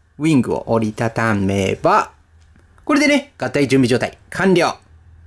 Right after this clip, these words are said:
グランカイザーの合体ジョイントはここですね。これが受け。これがピン。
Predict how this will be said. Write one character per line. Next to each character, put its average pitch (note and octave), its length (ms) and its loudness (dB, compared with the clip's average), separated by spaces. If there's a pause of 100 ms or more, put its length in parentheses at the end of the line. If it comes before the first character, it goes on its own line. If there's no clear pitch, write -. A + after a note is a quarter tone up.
(240)
グ C#3+ 120 0
ラ C4 100 4
ン D4+ 140 2
カ D4+ 120 0
イ D4 80 2
ザ A3+ 120 0
ー B2+ 60 -2
の A#2 100 0
合 B2+ 160 -2
体 D3+ 180 -2
ジ C#3 80 0
ョ C#3 40 2
イ - 20 0
ン A#2 40 0
ト A2+ 60 -4
は G#2+ 80 -2
こ - 160 -6
こ F3+ 140 0
で D#3+ 80 0
す - 120 -4
ね。 F#3 280 0
こ E3+ 100 -6
れ E3 120 -2
が C3+ 160 -2
受 B2 200 -2
け。 C#3+ 320 0 (600)
こ B3 100 -2
れ - 60 0
が F#3 100 -2
ピ D#3+ 240 0
ン。 - 100 -6